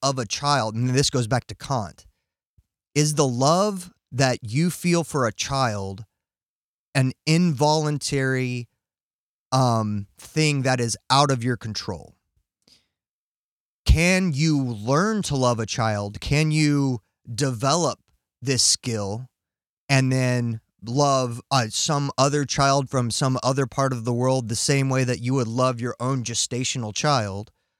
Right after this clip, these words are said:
Or is love this, um, uncontrollable force of nature that we don't get to decide upon,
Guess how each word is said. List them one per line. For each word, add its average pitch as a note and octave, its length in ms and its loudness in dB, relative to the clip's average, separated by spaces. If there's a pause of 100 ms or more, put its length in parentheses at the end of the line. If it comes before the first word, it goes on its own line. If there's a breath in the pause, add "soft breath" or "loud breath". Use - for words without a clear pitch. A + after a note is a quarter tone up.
(460)
Or D#3 520 4
is C3+ 540 2
love C3 560 4
this, - 500 0 (640)
um, A2+ 520 4 (200)
uncontrollable D3 920 2
force C#3+ 360 2
of A#2+ 100 0
nature B2+ 640 2
that G#2+ 220 0
we D3+ 240 4
don't C#3+ 180 -2
get A2+ 240 -6
to A2+ 100 -6
decide C3+ 480 2
upon, A2 640 -4